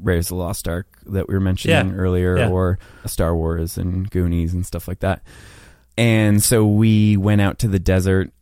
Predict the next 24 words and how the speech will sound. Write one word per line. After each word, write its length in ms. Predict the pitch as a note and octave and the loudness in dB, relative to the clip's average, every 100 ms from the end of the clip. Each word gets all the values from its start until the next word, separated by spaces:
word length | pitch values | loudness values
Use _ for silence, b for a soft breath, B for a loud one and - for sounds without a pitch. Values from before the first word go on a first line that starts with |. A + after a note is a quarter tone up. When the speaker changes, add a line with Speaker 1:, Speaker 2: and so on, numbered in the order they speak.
| - | -2
Speaker 1:
and 640 | G2+ G2 F#2+ F#2 F#2 F#2+ | 0 2 2 2 0 0
made, 560 | G2+ G2 F#2+ F#2+ F#2 F#2 - B B B B - | 2 2 2 2 0 -2 -8 B B B B -2
made 300 | G#2+ G2+ F2+ | 2 2 0
something 720 | - G2 - F#2+ F#2 F#2 F2 - | -2 -4 -2 -2 0 -4 -6 -2
amazing 420 | G2 F2+ F2+ F2+ | 0 0 0 0
out 180 | F2+ - | -2 -4
there 500 | F#2 F#2 F2+ F2 - | -4 -2 -2 -4 -6
with, 480 | - G2 F#2 - - - | -4 -4 -4 -10 -20 -8
uh, 360 | F#2+ F2+ F2 - | -4 -2 -2 -4
a 80 | - | -4
lot 220 | F#2 F2+ | -2 0
of 80 | F2+ | -2
love. 400 | F2+ F2+ F2+ - - | -2 -2 -2 -6 -6
And, 520 | F#2+ F#2+ F2+ F2+ F2 - - | -2 0 0 -2 -4 -10 -12
uh, 800 | F2 F2+ F2+ F2 E2+ E2 E2 E2 - b b b b b - | -6 -4 -4 -4 -4 -4 -6 -6 -8 b b b b b -2
and 220 | G2 F2 | 0 2
so 120 | G2 | 2
I've 140 | F2 | 0
been 120 | E2 F#2 | 0 -2
kinda 280 | G#2 F2+ | 0 -2
slowly 640 | F2 - F#2 F2 F2 F2 E2+ | -4 -4 -2 0 0 -2 -2
releasing 580 | F2 E2+ E2+ F2 F2 F2 | -4 -4 -4 -4 -4 -2
the 100 | F2 | -4
song 500 | - F2 F2 F2+ | -4 -4 -4 -6